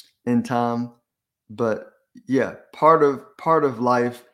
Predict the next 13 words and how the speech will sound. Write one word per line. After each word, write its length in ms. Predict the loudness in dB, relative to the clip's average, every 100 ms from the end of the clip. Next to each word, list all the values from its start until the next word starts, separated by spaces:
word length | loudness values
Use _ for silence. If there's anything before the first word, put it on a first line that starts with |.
| _
is, 560 | -6 -4 -4 -6 -8 -16 _ _ _ _ _ _ _ _ _ _ -16
um, 400 | -12 -12 -14 -16 _
we 160 | -4 2
all 260 | 4 4 2
are 60 | 0
born 220 | -2 -2
into 180 | -4 -8
circumstances 1000 | -8 -8 -8 -12 -14 -14 -12 -14 -16 _ _ -12
and 140 | -6
mindsets 600 | -2 -2 -4 -6 -8 -8
and 100 | -8
beliefs 560 | -8 -6 -6 -6 -12 -20 _ _ _ _ _
that 600 | -14 -6 -4 -2 -6 -12